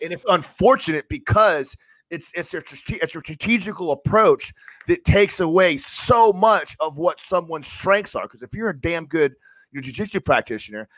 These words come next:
and for some reason you got taken down and now you're on your back and you're fighting your ass off for submission and you're landing elbows and you're doing all kinds of things and increasing more damage. Now, just because the guy who's some, you know,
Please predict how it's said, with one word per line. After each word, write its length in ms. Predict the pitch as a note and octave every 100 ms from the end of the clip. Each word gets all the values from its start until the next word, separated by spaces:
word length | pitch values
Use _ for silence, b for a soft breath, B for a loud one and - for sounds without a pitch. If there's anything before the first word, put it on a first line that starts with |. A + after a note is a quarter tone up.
| b D3+
and 140 | D3
for 80 | D3+
some 260 | - F#3
reason 320 | F3 F#3+ D#3+ D3
you 140 | F#3+
got 180 | E3 C3+
taken 320 | F3 D#3+ D3
down 240 | D#3+ F#3
and 80 | D3+
now 160 | D#3 E3+
you're 160 | D#3
on 100 | D3
your 120 | C#3 A#2
back 340 | E3+ G3 -
and 80 | C3
you're 160 | F3 -
fighting 240 | F3+ D#3 C3+
your 100 | B2+
ass 280 | F#3 F3+
off 160 | D3+ C#3
for 100 | C3+
submission 400 | - C#3 F#3+ D#3
and 80 | C3+
you're 100 | E3
landing 260 | D#3+ C#3
elbows 420 | C3+ E3 E3 D#3+ C3+
and 60 |
you're 60 | E3
doing 200 | G3+ E3+
all 100 | D#3+
kinds 160 | D#3+
of 80 | C#3+
things 220 | F#3+ F3 B B -
and 100 | F3
increasing 440 | E3 - G3+ F3+
more 120 | E3 D3+
damage. 520 | E3+ G3 E3 C3+ - b b b
Now, 240 | C#3 G3 G#3
just 220 | E3 F3
because 300 | F#3+ G3+ D3+
the 80 | E3
guy 280 | F3 F3+ E3+
who's 220 | E3+ D#3
some, 260 | F3 D3 C#3+
you 80 | D#3
know, 200 | C#3